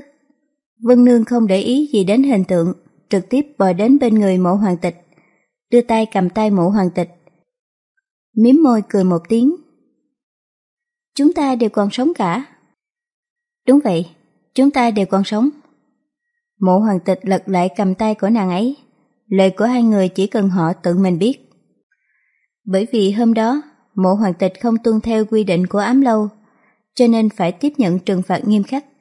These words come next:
Có thể làm người có võ công cao cường như nàng trở thành bộ dạng như thế này, không khó để tưởng tượng kiểu trừng phạt kia khó như thế nào. Mà Vân Nương kia vốn đã sắp chết rồi,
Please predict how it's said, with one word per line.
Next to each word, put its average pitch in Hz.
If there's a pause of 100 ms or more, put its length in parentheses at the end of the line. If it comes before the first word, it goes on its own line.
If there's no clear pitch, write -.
(760)
Có 285
thể 208
làm 214
người 185
có 262
võ 190
công 220
cao 220
cường 185
như 214
nàng 196
trở 185
thành 208
bộ 175
dạng 180
như 214
thế 240
này, 180 (840)
không 240 (100)
khó 247
để 214
tưởng 190
tượng 180
kiểu 185
trừng 208
phạt 175
kia 226
khó 233
như 277
thế 247
nào. 196 (840)
Mà 196
Vân 233
Nương 226
kia 220
vốn 254
đã 190
sắp -
chết 269
rồi, 185